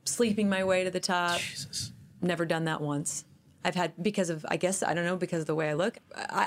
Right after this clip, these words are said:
Speaker 1: I think I also assume people think that I'm not very smart, because that's also in general what you might think. And I
Speaker 2: I should just say you gesture to blonde.
Speaker 1: I guess, you know, because you, you know, stereotypes. I,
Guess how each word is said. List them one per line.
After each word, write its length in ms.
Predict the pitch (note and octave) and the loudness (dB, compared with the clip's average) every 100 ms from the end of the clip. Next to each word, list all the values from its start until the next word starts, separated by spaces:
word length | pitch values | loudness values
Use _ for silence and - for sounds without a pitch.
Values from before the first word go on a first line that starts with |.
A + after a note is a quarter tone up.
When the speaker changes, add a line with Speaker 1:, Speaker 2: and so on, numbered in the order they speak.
| - | 2
Speaker 1:
I 40 | |
think 220 | G#3 A#3 G#3+ | 2 2 2
I 140 | G3 | 2
also 360 | F#3+ F#3 F#3+ F3+ | 2 2 2 2
assume 280 | D#3 F3 | 2 -2
people 240 | D#3 D#3+ D#3 | 0 -2 -2
think 200 | E3+ D#3 | -2 -2
that 100 | D#3 | 0
I'm 120 | D3+ | 0
not 160 | D3+ D3 | -2 -2
very 180 | D#3 | -2
smart, 560 | D3 - C#3+ D3 - - _ _ _ _ _ _ _ | -2 -2 -2 -4 -4 -8 _ _ _ _ _ _ _
because 200 | - E3 | -2 0
that's 180 | D#3+ | 0
also 260 | D#3+ D3+ D#3+ | 0 0 2
in 100 | D#3 | 2
general 400 | D#3 D3+ D3+ D3+ | 2 0 0 0
what 200 | D3 - | 0 0
you 180 | D3+ D3 | 0 0
might 260 | D3 C#3+ - | -2 -4 -6
think. 640 | - - D#3 E3 - - | -6 -4 -2 -4 -10 -8
And 160 | F3 E3 | -4 -2
I 120 | D#3 D3 - | -2 -4 -4
Speaker 2:
I 60 | G#2 | -2
should 160 | F2 G#2 | -2 -2
just 160 | F2 | -2
say 100 | - | -2
you 100 | F2+ F2 | -4 0
gesture 360 | A2 F2+ G2+ | 0 2 -2
to 280 | - G2 F#2+ - - | 0 -2 -2 -8 -2
blonde. 420 | G#2 F2 F2+ - - | -2 -2 -8 -8 -2
Speaker 1:
I 100 | G3+ | 0
guess, 560 | G#3 B3+ F#3+ D#3+ - - | 2 2 0 -2 -4 -2
you 100 | G#3+ | 0
know, 120 | G3 | 2
because 260 | G3+ G#3 G3+ | 0 0 0
you, 120 | G3+ | 0
you 100 | A#3 | 2
know, 100 | B3 | 2
stereotypes. 680 | G#3 B3+ B3+ G3+ F3 D#3+ - | 2 2 2 2 0 -2 -2
I, 100 | E3+ | -4